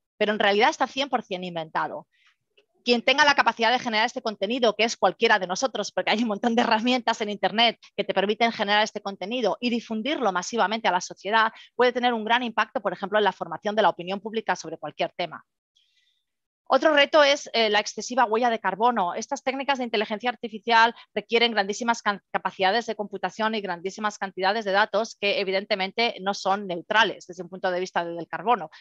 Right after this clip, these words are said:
Y hay un área entera de cómo, eh, conseguir, eh, eh, diseñar algoritmos de aprendizaje que sean muchos más eficientes energéticamente.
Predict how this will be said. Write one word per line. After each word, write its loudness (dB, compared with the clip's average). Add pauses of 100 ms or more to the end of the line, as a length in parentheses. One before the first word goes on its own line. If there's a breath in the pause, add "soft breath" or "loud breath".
(140 loud breath)
Y 0
hay 6
un -2
área 2
entera 0
de -10
cómo, 0
eh, -2
conseguir, -2 (260 loud breath)
eh, 0 (220)
eh, -4
diseñar 2
algoritmos -2
de 2
aprendizaje -4
que -10
sean -4
muchos -12
más -2
eficientes -8
energéticamente. -12